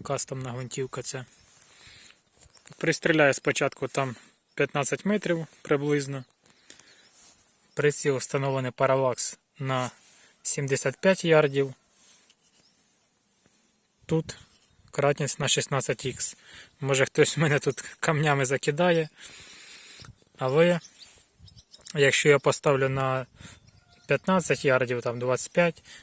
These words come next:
воно буде розмите на максимальній кратності. Я хочу пристріляти, спробувати на максимальній кратності. І налаштував я паралакс саме по відчуттям зображення, а не по цифрам.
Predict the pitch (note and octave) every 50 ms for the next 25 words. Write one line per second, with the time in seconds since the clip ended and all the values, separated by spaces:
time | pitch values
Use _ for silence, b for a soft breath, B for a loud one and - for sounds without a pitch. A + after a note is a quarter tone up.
0 | B B - B2+ C3 C#3+ D#3+ D#3 C#3+ D3 C3+ D3 C#3 C#3 B2+ C#3 C#3 C3+ C3 -
1 | B2+ B2 B2 B2 A#2+ - - C3+ C3 B2+ B2 A#2+ A#2+ - - B2 A#2 A2+ - A#2+
2 | - - - A#2+ - D#3+ D#3 - D3+ - - - - - - C3+ C#3 D3 C#3+ -
3 | - - - - C#3 C3+ C3 C3 B2+ - - B2 B2 - B B B B B B
4 | B B B - C3 C3 C3 B2+ C3 B2+ - - - C#3 C3+ C3+ C3 B2+ B2+ A#2+
5 | - D3+ F3 F3+ - - B2+ - - - D3+ - D3 C3 C3 C3 C3 C3 B2 -
6 | - F3 F3 E3+ D3+ C3+ C3 B2+ - - C3+ C3 B2 C3+ D3 - - - - C#3+
7 | D3 D3 C#3 C3 - - C#3 C3+ C#3 C3+ - B B B B B B B B -
8 | B2 B2+ C3 - - - C#3+ - - - D#3+ D3+ D3 D3+ D#3 E3 C#3+ B2 C3+ C3+
9 | B2+ C#3+ C#3+ C3 B2 A2+ B2 B2 A#2+ B2 C3 D3+ C#3+ B2+ B2 B2 B2 B2 B2 A#2+
10 | A#2+ - - C3 B2 - - C3+ B2 - - B2+ A#2+ A2 G#2